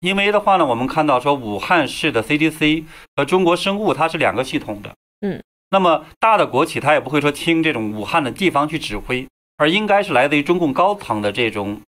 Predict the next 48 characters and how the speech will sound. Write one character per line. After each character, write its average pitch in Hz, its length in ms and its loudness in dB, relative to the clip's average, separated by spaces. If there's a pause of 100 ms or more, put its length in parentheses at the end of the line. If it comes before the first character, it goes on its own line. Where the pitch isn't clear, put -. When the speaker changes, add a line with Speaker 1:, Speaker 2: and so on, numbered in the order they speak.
(120)
Speaker 1:
命 139 320 -2
令。 95 120 -8 (240)
Speaker 2:
嗯。 190 200 -2 (180)
Speaker 1:
那 202 100 4
我 175 120 4
还 156 120 2
查 120 300 0
到 160 160 4
呢， 107 140 0
是 127 160 -6
在 127 240 4
二 151 260 4
月， 123 400 2 (160)
二 180 140 2
零 190 100 4
二 190 100 6
零 190 140 0
年 135 180 4
的 139 120 2
这 143 120 0
个 - 80 2
四 175 200 0
月 160 120 4
十 170 200 -4
九 98 180 0
号， - 340 0 (800)
呃， 135 320 4
中 196 200 -2
共 190 120 4
中 190 140 2
央 185 220 2 (200)
纪 208 240 2
委 101 320 -2 (200)
国 151 120 2
家 175 180 4
监 202 240 -2
察 147 240 2
委 107 240 -2
网 110 320 0
站 175 140 2
上 127 120 -2
有 98 140 0
一 117 100 0
个 131 60 -4
报 147 180 2
道， - 240 -10 (320)
他 165 80 0
说， 170 240 2